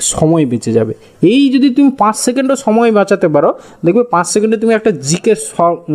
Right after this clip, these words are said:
কোশ্চেন সলভ করতে পারবে, ঠিক আছে? ওই জন্য এক সেকেন্ডের দামও অনেক বেশি, ওই জন্য সময়ের মূল্য দিতে শেখো। যে সময়ের মূল্য দেবে, ঠিক আছে, তার জন্য সাকসেস থেমে থাকবে না, ঠিক আছে?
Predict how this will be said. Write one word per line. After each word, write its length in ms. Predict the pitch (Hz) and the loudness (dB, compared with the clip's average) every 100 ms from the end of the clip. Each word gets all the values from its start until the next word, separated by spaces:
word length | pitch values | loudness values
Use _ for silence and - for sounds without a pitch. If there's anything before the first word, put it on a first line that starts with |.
| 147 | -2
কোশ্চেন 280 | 175 - 185 170 | -2 0 -2 -2
সলভ 200 | 151 131 - | -4 -4 -6
করতে 200 | 117 117 110 | -6 -2 -2
পারবে, 220 | 107 110 _ - _ _ | -4 -8 _ -20 _ _
ঠিক 120 | 214 269 | -2 -2
আছে? 140 | 208 156 - - 147 | -2 -4 -8 -4 0
ওই 60 | 180 | 2
জন্য 160 | 226 240 277 - - - 196 | 2 0 -2 -8 -6 0 2
এক 60 | 247 - - | 0 -4 -2
সেকেন্ডের 460 | 185 247 240 254 220 147 156 | 0 0 0 -2 -4 -2 0
দামও 300 | 160 180 311 - 127 127 | 2 0 -2 -4 -4 0
অনেক 180 | 135 117 107 | 2 0 -4
বেশি, 200 | 101 - 143 | -6 -4 0
ওই 60 | 170 | 2
জন্য 100 | 202 - - | 0 -2 -2
সময়ের 420 | 160 214 247 240 160 | 0 2 2 0 0
মূল্য 220 | 151 165 165 127 | 4 4 2 -2
দিতে 160 | 123 117 | -4 -4
শেখো। 240 | 110 - - - - - - - 143 | -4 -4 -6 -8 -20 -20 -16 -4 0
যে 100 | 202 - | 0 0
সময়ের 380 | 165 156 190 214 175 | -2 0 2 2 2
মূল্য 200 | 165 180 185 170 | 2 4 2 0
দেবে, 180 | 180 339 - _ - - | 0 -2 -6 _ -20 -4
ঠিক 120 | 175 220 | 0 0
আছে, 140 | 214 131 - - _ - | 0 -4 -4 -20 _ -2
তার 160 | 143 147 147 | -2 0 0
জন্য 180 | 165 196 - | 0 -2 -4
সাকসেস 460 | - 131 - 190 208 - - | -4 -4 -2 -2 -2 -4 -2
থেমে 220 | 143 123 - | 0 0 -2
থাকবে 240 | 113 110 110 | -4 -4 -6
না, 60 | 113 - - - | -10 -18 -20 -6
ঠিক 120 | 190 | 0
আছে? 100 | 240 | 0